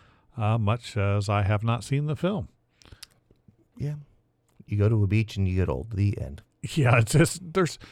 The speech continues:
Speaker 1: there's not a whole lot to it. You know, there has to be some sort of, there is a twist! Uh, <laughs>
Speaker 2: Yeah, like, there's some surprise, and,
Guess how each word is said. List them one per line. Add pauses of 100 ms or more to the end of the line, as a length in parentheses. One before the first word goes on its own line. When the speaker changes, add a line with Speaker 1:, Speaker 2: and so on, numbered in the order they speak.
(140)
Speaker 1:
there's
not
a
whole
lot
to
it.
You
know,
there
has
to
be
some
sort
of, (100)
there
is
a
twist! (460)
Uh, (120)
<laughs>
Speaker 2:
Yeah,
like, (760)
there's
some
surprise,
and,